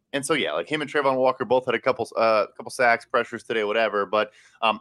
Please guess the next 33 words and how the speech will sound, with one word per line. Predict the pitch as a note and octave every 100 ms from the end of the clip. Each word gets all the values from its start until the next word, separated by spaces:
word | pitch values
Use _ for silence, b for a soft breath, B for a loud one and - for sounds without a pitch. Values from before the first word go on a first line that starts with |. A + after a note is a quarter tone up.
| A2+
I |
don't | B2+ C#3+
think | C3+
you're | B2
gonna | B2
see | A#2 B2
the | G#2
same | - A#2+ A2
thing | - A#2+ A2+
against | G2 G#2+ G2+
Josh | - G2 G2
Allen. | B2 C#3+ C#3+ C3+ C3+ - _ _
Um, | - F#2+ F#2 - -
I | A#2+
think | B2 A#2
they're | A2+
gonna | G#2+
score | - A#2 G2+
a |
bunch, | E2+ G#2+ G#2 - -
and | G#2+
I | G#2
still | - C3
have | A#2 G2+
question | - G#2+ -
marks | G#2+ G2+
about | G2 F2 G2
this | F#2+ -
Jags | - G2 F#2+ -
offensive | F#2+ G2 G2+ F2+
line. | F#2 C#3+ D3 C#3 C3+ C3 _ _ _ _
So, | - - - _ _ - _
yeah, | F2+